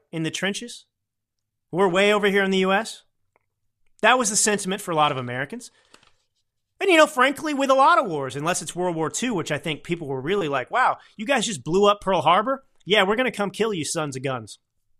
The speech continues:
And then we got involved, right? But anyway, you know, it was a b-, big World War One. People weren't necessarily keen. And so he passed the Espionage Act, Congress did, that is, to quell anti-war activists, to shut them up.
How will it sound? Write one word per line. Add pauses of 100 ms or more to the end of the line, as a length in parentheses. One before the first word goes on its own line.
(760)
And
then
we
got
involved,
right? (560)
But
anyway, (440)
you
know,
it
was
a
b-, (100)
big
World
War
One. (120)
People
weren't (280)
necessarily
keen. (540)
And
so (320)
he
passed (360)
the
Espionage
Act,
Congress
did,
that
is, (440)
to
quell
anti-war
activists,
to
shut
them
up.